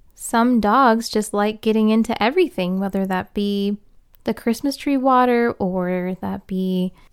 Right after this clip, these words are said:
holiday plants you have around. Mistletoe, poinsettias, and hollies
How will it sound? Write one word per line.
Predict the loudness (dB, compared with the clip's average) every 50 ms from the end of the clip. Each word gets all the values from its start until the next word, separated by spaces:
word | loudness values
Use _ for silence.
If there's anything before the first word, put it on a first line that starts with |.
| _ _
holiday | _ _ -4 0 2 2 4 4 2 2
plants | 0 -2 -4 -2 -2 0 0 -4 -4 -4
you | -4 -2
have | -2 -2 -2 -2
around. | -2 -2 0 0 2 2 2 2 2 0 0 -2 -6 _ _ _ _ _
Mistletoe, | 0 0 0 0 0 -4 -4 -2 0 2 4 4 4 4 2 2 -2 -6 _ _
poinsettias, | -6 -2 -2 -2 -2 0 2 2 4 4 4 2 2 0 -2 -4
and | -4 -2 -2 -2
hollies | -2 -2 -2 0 0 0 0 0 -2 -2 -6 -12